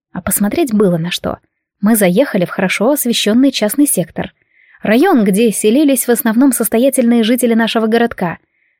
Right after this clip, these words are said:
Дома, как на подбор, двух- и трёхэтажные, окружали высокие каменные заборы или кованые ограды. «Да, нужно идти, пока Мышков не смылся.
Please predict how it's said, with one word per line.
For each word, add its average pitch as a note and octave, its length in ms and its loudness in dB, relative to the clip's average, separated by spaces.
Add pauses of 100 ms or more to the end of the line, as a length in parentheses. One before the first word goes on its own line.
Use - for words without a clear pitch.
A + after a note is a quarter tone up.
(100)
Дома, F3+ 360 0
как - 220 -4
на F3 60 -2
подбор, F#3 500 0 (280)
двух- G3 380 0
и G#3 40 0
трёхэтажные, G3+ 800 0 (240)
окружали G3 460 0
высокие A3 680 0
каменные A3+ 520 0
заборы G#3+ 480 2
или F#3 160 2
кованые A3+ 460 2
ограды. F3 480 -4 (840)
«Да, F#3 400 2
нужно A#3 360 4
идти, - 240 -4
пока - 240 -2
Мышков A#3+ 420 2
не A3 100 4
смылся. - 540 -2